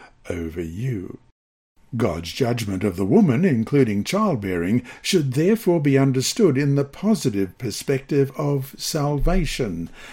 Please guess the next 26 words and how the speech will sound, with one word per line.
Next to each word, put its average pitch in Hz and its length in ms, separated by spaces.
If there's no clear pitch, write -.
as 127 180
we 120 120
compare 180 420
this 123 300
with 131 200
First 214 360
Timothy 135 400
chapter - 380
two, 82 440
verses 95 420
fourteen 98 760
and 117 440
fifteen. 92 800
"And 87 220
Adam 104 520
was 107 260
not 135 320
deceived, 156 640
but 160 160
the 165 80
woman 147 380
being 92 340
deceived 107 640
fell 135 260
into 127 240
transgression. 160 920